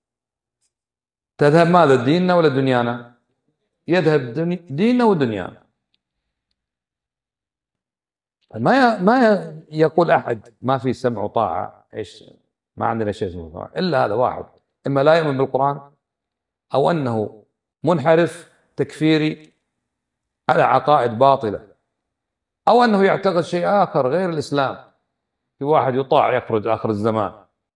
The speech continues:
أما المسلم الذي يشهد أن لا إله إلا الله محمد رسول الله،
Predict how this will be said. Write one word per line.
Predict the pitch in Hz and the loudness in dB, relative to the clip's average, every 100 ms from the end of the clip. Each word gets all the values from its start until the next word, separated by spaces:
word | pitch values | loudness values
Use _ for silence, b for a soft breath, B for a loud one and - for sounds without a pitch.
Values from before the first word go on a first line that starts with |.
| _ _ _ _ - | _ _ _ _ -10
أما | 101 90 | -6 -6
المسلم | 90 117 160 185 151 - _ _ _ _ _ _ _ _ 104 | -4 -6 -4 -4 -4 -12 _ _ _ _ _ _ _ _ -4
الذي | 117 123 | 0 0
يشهد | - 110 | -2 -4
أن | 110 | 0
لا | 110 | 0
إله | 110 | 0
إلا | |
الله | 107 82 | -4 -6
محمد | 104 | -8
رسول | 95 104 | -6 -2
الله، | 117 165 135 - | 2 2 0 -8